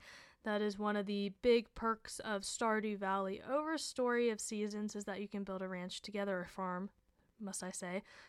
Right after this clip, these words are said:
together. So that's pretty cool. It comes out sometime twenty twenty-two, so not sure. This might be, like, a stealth December launch or a stealth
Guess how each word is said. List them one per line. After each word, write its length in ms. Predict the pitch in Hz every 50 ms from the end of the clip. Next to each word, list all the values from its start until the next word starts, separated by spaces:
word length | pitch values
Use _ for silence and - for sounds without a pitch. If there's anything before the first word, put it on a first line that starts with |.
| - _
together. 560 | - - 202 220 214 226 220 233 226 226 220 - - - - -
So 160 | - - 247
that's 240 | 220 277 311 302 -
pretty 280 | - - 294 285 277 269
cool. 280 | - - 269 269 277 -
It 160 | 226 240 -
comes 240 | 262 262 262 240 269
out 140 | 262 247
sometime 420 | 247 - 254 247 240 247 247 240 233
twenty 280 | 226 - 233 220 220
twenty-two, 540 | 214 - 220 202 202 202 - - 285 277 277 269
so 100 | - 247
not 220 | 233 214 208 -
sure. 240 | - 262 247 240 240
This 180 | 233 226 226
might 220 | 240 226 220 220 220
be, 160 | 214 220 214
like, 240 | 202 202 208 208 -
a 200 | - 196 190 196
stealth 540 | - - - - - - 208 208 214 208 - -
December 600 | - 202 - - 254 240 233 233 247 240 233 233 - - - - - - -
launch 400 | - 247 233 233 233 233 226 -
or 200 | - 226 208 202
a 40 | 202
stealth 400 | - - - - 220 208 208 202